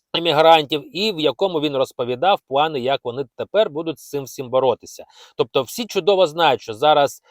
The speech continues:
ну, переважну більшість цих проблем, які існують в Канаді,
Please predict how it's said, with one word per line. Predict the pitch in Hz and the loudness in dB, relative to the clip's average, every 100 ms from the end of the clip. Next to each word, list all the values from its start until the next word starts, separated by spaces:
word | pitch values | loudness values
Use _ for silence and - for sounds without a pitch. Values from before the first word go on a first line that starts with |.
| - - - | -20 -20 -6
ну, | 160 175 160 - | 2 4 4 4
переважну | 170 180 180 151 143 | 6 8 6 4 2
більшість | 135 139 - 131 - | -4 -6 -6 -12 -10
цих | - | -12
проблем, | - 131 131 165 214 | -2 0 4 2 2
які | 226 - | -4 -4
існують | 226 185 208 208 | -10 -8 -6 -6
в | - | -2
Канаді, | 196 190 196 180 | -4 0 0 0